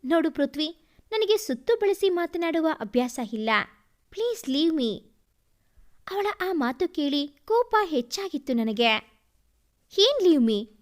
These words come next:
ಹಾ? ಏನ್ ಹೇಳ್ತಾ ಇದೀಯಾ ಅನ್ನೋ ಪ್ರಜ್ಞೆ ಇದೆಯಾ?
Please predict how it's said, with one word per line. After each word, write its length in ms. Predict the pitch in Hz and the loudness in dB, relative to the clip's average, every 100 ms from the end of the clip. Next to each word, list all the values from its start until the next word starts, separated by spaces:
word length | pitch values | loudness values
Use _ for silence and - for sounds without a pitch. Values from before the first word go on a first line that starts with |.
| _ | _
ಹಾ? 460 | 403 539 - _ _ _ - | -2 -2 -2 _ _ _ 2
ಏನ್ 220 | 392 571 | 2 4
ಹೇಳ್ತಾ 260 | 403 - 349 | -2 0 -4
ಇದೀಯಾ 320 | 294 302 302 | 0 0 2
ಅನ್ನೋ 240 | 302 302 | 0 -2
ಪ್ರಜ್ಞೆ 460 | 285 262 262 494 349 | 0 -2 0 -4 -2
ಇದೆಯಾ? 340 | 233 220 196 | -2 2 2